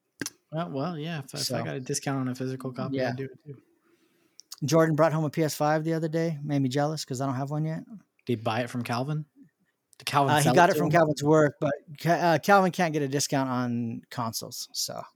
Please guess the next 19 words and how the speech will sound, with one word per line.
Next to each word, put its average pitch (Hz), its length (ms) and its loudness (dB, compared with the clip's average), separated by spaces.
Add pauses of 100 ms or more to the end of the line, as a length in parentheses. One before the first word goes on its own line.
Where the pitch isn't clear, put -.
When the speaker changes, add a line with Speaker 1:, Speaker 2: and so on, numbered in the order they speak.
Speaker 1:
Hmm. 107 140 -6 (840)
Speaker 2:
just 131 240 -6
on 123 100 -8
the 131 80 -8
games. 110 280 -12
So - 280 -8
he 113 120 -8
had 117 80 -6
to - 60 -14
pull, - 240 -12 (160)
pay 123 220 -10
full, - 400 -10
full 123 160 -8
price, 120 420 -8
but, 64 180 -8 (1900)
um, 123 460 -6 (460)
so - 140 -6
yeah, 180 180 -2
maybe 135 400 -4